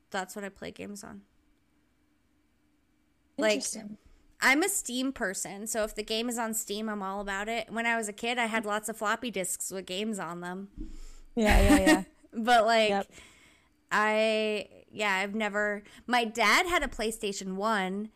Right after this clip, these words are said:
Speaker 1: and every once in a
Speaker 2: Mm-hmm.
Speaker 1: while, he'd let me play on it with him a little bit, but I didn't, I'm not, I'm not a fan of controllers. I'm a wasd person.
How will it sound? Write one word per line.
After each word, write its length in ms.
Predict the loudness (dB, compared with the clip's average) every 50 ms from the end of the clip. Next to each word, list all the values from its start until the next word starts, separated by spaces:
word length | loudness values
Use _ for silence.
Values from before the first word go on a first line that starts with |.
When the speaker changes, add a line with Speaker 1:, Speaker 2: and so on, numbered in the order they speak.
| _ _ _ _ -8
Speaker 1:
and 140 | -4 0 2
every 220 | 2 2 2 0
once 280 | -2 0 2 4 4 6
in 60 | 6
a 20 | 6
Speaker 2:
Mm-hmm. 80 | 6
Speaker 1:
while, 200 | 6 4 4 0
he'd 280 | -2 -2 -4 -4 -4 -4
let 260 | -4 -2 0 0 -2 -2
me 140 | -4 -8 -8
play 440 | -8 -6 -4 -2 -2 -2 -2 -4 -8 -12 _ _ _
on 180 | -6 -4 -4 -2
it 180 | -4 -6 -8 -8
with 160 | -10 -10 -10 -8
him 180 | -8 -8 -8
a 80 | -8 -6
little 260 | -4 -4 -4 -4 -4
bit, 340 | -4 -4 -4 -4 -4 -6 -8 _ _ _ _ _ _
but 320 | -2 0 0 0 0 -2 -4
I 140 | -2 -2 0
didn't, 280 | 0 0 -2 -2 -4 -8 _ -6
I'm 120 | -2 0
not, 320 | 2 4 4 4 2 0 -6 _ _ _ _ _ _ _ _ -6
I'm 80 | -4
not 140 | -2 -2 -2
a 40 | -2 -2
fan 180 | -2 -2 -2
of 140 | -4 -6 -8
controllers. 1300 | -6 -6 -6 -6 -4 -4 -4 -2 -2 -2 -4 -4 -6 -8 -8 -6 -6 -6 -4 -6 -6 -8 -10 -12 -14 -18 _ _ _ _ _ _ _ _ _ _ _ _ _ _ _ _ -2
I'm 180 | -2 0 0 0
a 60 | -2
wasd 540 | -2 0 0 0 0 -2 -4 -8 -12 -12 -12
person. 580 | -14 -16 -14 -12 -12 -14 -14 -14 -18 -20 -20